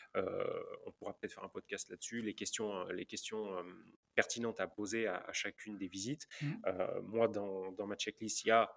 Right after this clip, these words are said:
Speaker 1: le montant de la taxe foncière pour faire mon calcul de renta. Heu, une fois qu'on me dit, heu : « Oui, oui, vous inquiétez pas, Yann, c'est, heu, mille deux cent trente-sept euros. »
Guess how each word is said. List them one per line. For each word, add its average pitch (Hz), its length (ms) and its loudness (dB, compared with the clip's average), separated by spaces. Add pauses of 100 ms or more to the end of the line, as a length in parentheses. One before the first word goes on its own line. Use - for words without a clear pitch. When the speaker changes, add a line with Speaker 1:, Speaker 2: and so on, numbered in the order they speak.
(100)
Speaker 1:
le 107 120 4
montant 110 380 0
de 98 60 -4
la 92 60 4
taxe - 220 -6
foncière 107 360 0
pour - 180 -16
faire 98 120 -8
mon 98 120 -12
calcul 98 360 -10
de 98 80 -2
renta. 107 440 -2 (1160)
Heu, 95 840 4
une 113 120 0
fois 123 160 4
qu'on 117 120 -4
me 110 60 -2
dit, 113 200 0
heu : « 98 800 2
Oui, 185 140 2
oui, 202 140 2
vous 123 140 -2
inquiétez 139 260 -2
pas, 165 160 4
Yann, 113 180 4
c'est, 104 240 4
heu, 90 340 4
mille 143 280 4
deux 135 140 6
cent 143 280 2
trente-sept 147 640 2
euros. » 104 280 2